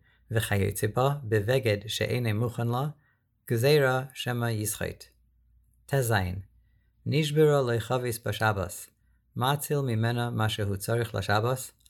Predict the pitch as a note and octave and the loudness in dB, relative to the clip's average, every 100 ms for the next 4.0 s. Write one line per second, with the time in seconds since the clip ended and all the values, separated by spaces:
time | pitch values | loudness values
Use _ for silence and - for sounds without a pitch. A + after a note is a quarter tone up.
0 | _ _ _ A2+ B2 C3+ C#3+ D3 _ - | _ _ _ -2 2 4 2 -2 _ -6
1 | B2 B2 G#2+ G2+ G#2 A2+ C#3 - _ _ | -2 0 -2 -2 -2 -4 -4 -12 _ _
2 | _ _ A#2 A2+ C#3+ C#3 A#2+ A2+ A#2 A#2 | _ _ -2 2 4 2 2 -2 -2 -2
3 | C3 - A#2+ A#2+ G#2+ G2+ A2 A#2+ A#2+ | -4 -2 -2 -2 -2 0 0 0 -2